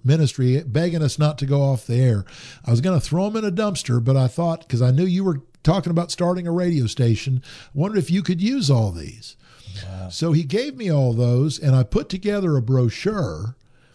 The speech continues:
Speaker 1: and we took every one of those names and had a friend put 'em in a, in a computer and for our first database, and we did our first mail out, writing people and asking them to support a new Christian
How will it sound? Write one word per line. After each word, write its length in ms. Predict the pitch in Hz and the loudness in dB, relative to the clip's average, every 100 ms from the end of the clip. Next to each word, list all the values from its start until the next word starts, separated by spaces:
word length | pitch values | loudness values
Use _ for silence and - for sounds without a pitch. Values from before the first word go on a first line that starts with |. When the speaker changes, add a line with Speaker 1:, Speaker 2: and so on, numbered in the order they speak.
| _ _ _ | _ _ _
Speaker 1:
and 440 | 135 147 147 143 156 | 0 2 2 2 0
we 220 | 147 139 | 4 2
took 380 | - 196 202 - _ | 2 -2 -4 -16 _
every 340 | 202 254 285 | -2 -2 -2
one 300 | 269 226 226 | -2 -2 -2
of 80 | 226 | -2
those 240 | 202 190 147 | -2 -2 -2
names 360 | 185 185 160 | -2 -2 0
and 80 | 123 | 4
had 120 | 143 | 4
a 40 | 123 | 2
friend 720 | - 175 196 165 151 175 135 | 0 -2 0 0 -2 -8 -4
put 160 | 131 175 | 0 2
'em 100 | 175 | 2
in 140 | 175 | 2
a, 300 | 160 120 117 120 | 2 2 0 -2
in 100 | 143 | -2
a 60 | 139 | 0
computer 680 | - 117 160 185 160 139 139 - _ - | 0 -2 0 0 2 0 -2 -12 _ -4
and 500 | 117 123 131 - 113 | -2 -2 -4 -8 -6
for 160 | 139 | -2
our 100 | 117 | -2
first 340 | 107 190 147 151 | 0 -2 -2 -2
database, 720 | 165 160 120 117 117 110 - | -2 0 0 0 0 0 0
and 100 | 127 | 2
we 80 | 135 | 4
did 140 | 151 | 4
our 140 | 113 | 0
first 420 | 107 - 240 185 170 | -2 -4 -2 -2 -2
mail 340 | 196 180 131 | -2 0 0
out, 360 | 110 104 98 - - - - | 0 -4 -6 -10 -12 -12 -4
writing 380 | 127 170 180 156 | -2 0 -2 0
people 280 | 160 139 143 | 0 0 2
and 100 | 139 | 2
asking 360 | 151 - 151 | 2 0 0
them 180 | 143 143 | 2 4
to 100 | 127 | 2
support 640 | - 110 - 135 139 139 - - - - - | 2 0 0 0 0 -2 -10 -20 -20 -20 -6
a 100 | 110 | 2
new 180 | 120 131 | 4 4
Christian 640 | - 127 - 120 107 | 4 2 2 -2 -2